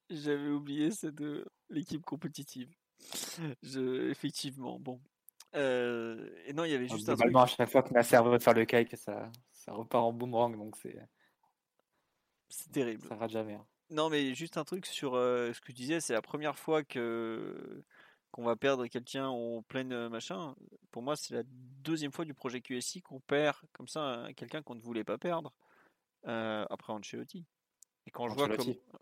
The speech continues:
Speaker 2: Mm.
Speaker 1: comment Ancelotti avait été remplacé à l'époque, euh, à savoir, euh,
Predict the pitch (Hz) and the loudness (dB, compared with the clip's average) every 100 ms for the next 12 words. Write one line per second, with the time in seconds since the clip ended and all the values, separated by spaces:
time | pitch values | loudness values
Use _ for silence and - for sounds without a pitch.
0 | - 113 117 113 113 113 117 - 120 123 | -10 -6 -2 0 0 -2 -4 -8 -8 -6
1 | - 131 120 120 113 120 123 123 127 139 | 0 0 0 -2 -2 -2 -2 -2 -2 0
2 | 127 127 139 135 127 113 107 - - - | 0 0 0 0 -4 -6 -6 -12 -20 -20
3 | - _ _ _ 117 - 123 120 131 123 | -20 _ _ _ -4 -2 2 6 6 6
4 | 110 110 107 95 92 92 | 4 -2 -4 -6 -8 -10